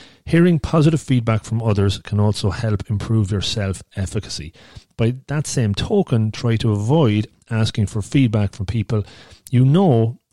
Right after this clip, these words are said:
are more likely to have a negative or critical view of your performance. And this is interesting. I, I've done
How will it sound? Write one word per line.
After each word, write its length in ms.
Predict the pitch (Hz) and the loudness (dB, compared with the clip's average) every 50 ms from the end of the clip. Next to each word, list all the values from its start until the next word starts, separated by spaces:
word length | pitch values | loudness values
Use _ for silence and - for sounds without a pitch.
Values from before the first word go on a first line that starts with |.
| _ | _
are 80 | 110 107 | 0 2
more 200 | 110 110 110 107 | 2 4 4 2
likely 360 | 113 123 120 113 - 117 101 | 2 2 0 0 -2 -4 -4
to 80 | 95 92 | -2 -2
have 140 | 104 95 | -2 -2
a 40 | 98 | 0
negative 480 | 101 104 117 117 113 107 110 107 104 - _ | 0 0 2 2 2 2 2 0 0 -2 _
or 80 | - 101 | -6 -6
critical 480 | - - - 117 107 110 113 101 113 101 | -6 -2 0 2 2 2 2 2 0 0
view 320 | 90 98 104 104 110 101 | 2 2 2 0 0 0
of 100 | 92 87 | -2 -2
your 140 | 95 95 87 | -2 -4 -4
performance. 760 | - - 92 - - 120 127 123 110 98 90 87 - - - - - - - - - - - _ _ _ _ _ _ _ _ _ _ _ - | -6 -8 -10 -8 -4 -2 0 0 0 0 -2 -4 -6 -8 -14 -18 -20 -20 -20 -20 -20 -20 -20 _ _ _ _ _ _ _ _ _ _ _ -2
And 100 | 123 139 | 0 0
this 140 | 127 - | 2 2
is 100 | 139 113 | 2 2
interesting. 540 | 117 113 98 - - 95 90 - - 101 98 | 2 2 2 0 0 -2 -2 -2 -2 -2 0
I, 100 | 95 95 107 | 0 -2 -2
I've 380 | - - - 95 - _ _ | -4 -8 -12 -14 -14 _ _
done 400 | - 104 104 104 101 98 98 - | -2 0 2 2 2 0 0 -4